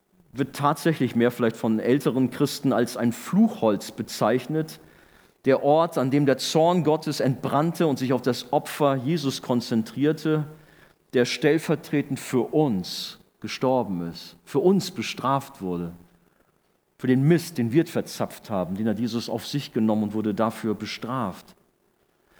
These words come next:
Aber gleichzeitig ist das Kreuz auch ein Ort des Sieges, nicht nur des Leides, ein Ort des Sieges und des Segens. Denn Jesus rief am Ende seines Leidens triumphierend aus: „Es“, oder so, „es ist vollbracht.“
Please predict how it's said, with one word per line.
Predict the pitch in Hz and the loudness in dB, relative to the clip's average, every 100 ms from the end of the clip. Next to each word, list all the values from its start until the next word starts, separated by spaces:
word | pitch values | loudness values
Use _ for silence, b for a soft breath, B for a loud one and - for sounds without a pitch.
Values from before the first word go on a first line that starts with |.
| B B B - | B B B 2
Aber | 156 | 4
gleichzeitig | 175 240 - 196 190 | 4 2 2 2 2
ist | 185 | 2
das | 180 - - - - | 0 0 -8 -16 -14
Kreuz | - 165 196 185 - | 2 4 4 0 0
auch | 165 165 | 2 2
ein | 175 | 0
Ort | - 180 175 - | 4 4 4 -2
des | 165 - | -2 0
Sieges, | 180 226 202 135 - | 4 6 6 4 4
nicht | 151 | 0
nur | 151 139 | 2 2
des | 127 131 | 2 4
Leides, | 131 165 185 185 - - B B B B | 4 4 2 2 -2 -12 B B B B
ein | 123 | 0
Ort | 139 143 | 2 2
des | 147 - | 0 0
Sieges | 170 196 180 175 | 2 4 2 2
und | 160 | 0
des | 151 - | -2 0
Segens. | 202 214 151 120 | 2 4 4 2
Denn | - 143 | 2 2
Jesus | 156 165 156 170 | 2 0 0 0
rief | 165 | 2
am | 147 | 2
Ende | 127 175 180 | 2 2 2
seines | 143 147 139 - | 2 2 0 2
Leidens | 135 160 160 151 | 4 4 0 -6
triumphierend | - 156 143 131 - 170 143 | -6 2 2 2 0 2 4
aus: | 117 143 170 - - B B B _ _ _ _ | 4 4 2 -2 -10 B B B _ _ _ _
„Es“, | 160 165 - - - | -4 -2 -2 -6 -6
oder | 110 104 | -2 -2
so, | 104 117 92 - | 0 0 0 -2
„es | - 160 175 - - - - - | 0 2 2 0 -6 -8 -4 2
ist | 143 - - | 2 0 -10
vollbracht.“ | - - 135 131 113 120 110 135 - - - - | -10 2 4 4 0 -4 -2 -2 -4 -12 -18 -20